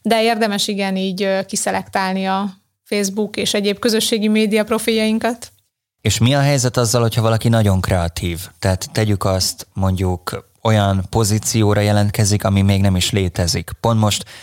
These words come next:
Speaker 2: volt egy beszélgetésem Bicó Andival, ő a Budapest Parknak a P R menedzsere, gyakorlatilag a sajtó és a kommunikációs kapcsolatokat kezeli, és amikor ő jelentkezett, hogy ott dolgozna, akkor még ez a pozíció nem létezett. És beadta az életrajzát, beszélgettek,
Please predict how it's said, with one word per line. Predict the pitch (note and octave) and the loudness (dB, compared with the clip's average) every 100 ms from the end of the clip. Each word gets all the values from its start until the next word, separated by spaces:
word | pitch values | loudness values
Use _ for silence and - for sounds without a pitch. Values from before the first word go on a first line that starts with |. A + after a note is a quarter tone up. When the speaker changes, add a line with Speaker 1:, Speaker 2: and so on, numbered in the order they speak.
| - | -8
Speaker 2:
volt | - G#2 G2 | -2 0 0
egy | |
beszélgetésem | F#2 F#2+ - F#2 F2+ - F#2+ - F#2+ F2+ F#2 F2+ F#2+ | 0 0 0 0 0 0 -2 0 2 2 2 0 -2
Bicó | G2 - F#2+ | -2 0 0
Andival, | F#2 F#2 F#2+ G2+ G#2 G#2 - | 2 0 0 2 2 0 -2
ő | F#2+ F#2 | 0 2
a | F2+ F2+ F2+ F2+ F#2 | 2 0 0 -2 -2
Budapest | F#2+ F#2+ F2+ F#2 - | 0 0 0 -2 -2
Parknak | F#2 F2+ - F2+ E2+ | -2 -2 0 0 0
a | F#2 F2 F2+ - - - - | 0 0 -2 -6 -16 -20 -6
P | G#2 F#2+ F2 | 0 2 2
R | |
menedzsere, | F2+ F#2+ F#2 F2 F#2+ G2+ G2+ G2 - | 2 2 2 2 2 2 0 -2 -6
gyakorlatilag | G2+ F#2+ F#2+ F#2 F#2+ F#2 | -4 0 0 0 0 0
a | |
sajtó | F2+ - F#2 - | 0 0 -2 -2
és | F#2 - | -4 -2
a | |
kommunikációs | - F#2 F2+ F2+ F#2 - F#2+ | -2 0 0 0 0 0 -2
kapcsolatokat | - F2+ - F#2 F2+ F2+ F2 | -2 -4 -2 -2 0 -2 0
kezeli, | G2 F#2 G2+ B2 - - | 0 0 0 -2 -8 -12
és | - - | -6 -2
amikor | D3+ E3+ A2 | 0 0 0
ő | |
jelentkezett, | G2+ G#2 G2+ F#2+ - F#2+ A2 A#2 | 2 2 2 0 -2 0 0 -2
hogy | - | -2
ott | F#2+ F2 | -2 0
dolgozna, | F#2+ F#2 G2 F#2+ A#2 C3 C3 - | 0 2 0 2 2 0 -2 -4
akkor | G2+ - A2 | -4 0 0
még | G#2+ G#2+ | 2 2
ez | A2 | 0
a | G2 | 0
pozíció | A2+ G#2 A2 - A2 | 0 0 0 0 2
nem | A2 G2 | 2 2
létezett. | F#2+ - F2+ F#2 E2 - - | -2 -2 -2 -2 -4 -10 -6
És | A2+ G2+ G2 - | -2 0 0 -4
beadta | A2+ A#2+ F#2+ - | -2 -2 0 -2
az | F2+ | -2
életrajzát, | C3 C3 A2+ G#2 G2+ F#2 | 0 0 2 2 2 0
beszélgettek, | G#2 A2+ A2+ G#2 F#2+ G2+ G2 | 0 0 0 0 0 -2 -4